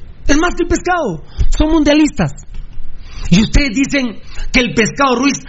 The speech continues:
ha puesto en alto el nombre de Guatemala. Hay guatemaltecos, y Valdivieso lo comprobó en Holanda y lo comprobó en París,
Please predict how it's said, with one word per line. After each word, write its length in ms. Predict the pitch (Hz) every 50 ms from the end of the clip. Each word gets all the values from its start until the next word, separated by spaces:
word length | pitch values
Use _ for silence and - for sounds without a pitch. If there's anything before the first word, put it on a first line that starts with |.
| - - -
ha 160 | - 233 -
puesto 320 | - 262 269 - - 262 233
en 80 | 220
alto 280 | 240 254 254 - - 240
el 120 | 208 196
nombre 560 | 196 214 233 262 285 294 294 294 302 302 302 294
de 100 | 294 285
Guatemala. 800 | 247 277 294 277 285 285 294 285 285 285 269 214 151 139 - - - - - - - - - - - - - - - - - - - - - - - - - - - - - - - - - - - - - - - - - - - - - -
Hay 80 | 339 349
guatemaltecos, 760 | 349 320 - 302 277 240 226 226 - - 330 349 - 302 208
y 80 | 285
Valdivieso 480 | 262 247 226 196 220 226 285 302 262 311
lo 80 | 294 233
comprobó 480 | 240 202 202 220 240 277 302 302 294 - - - - - - - -
en 360 | - 247 247 233 240 247 - - - - - - - - -
Holanda 480 | - 220 240 277 311 330 311 294 269 240
y 20 |
lo 140 | 233 226 208
comprobó 320 | 214 220 196 220 240 277 302
en 100 | 285 277
París, 320 | - 262 262 311 320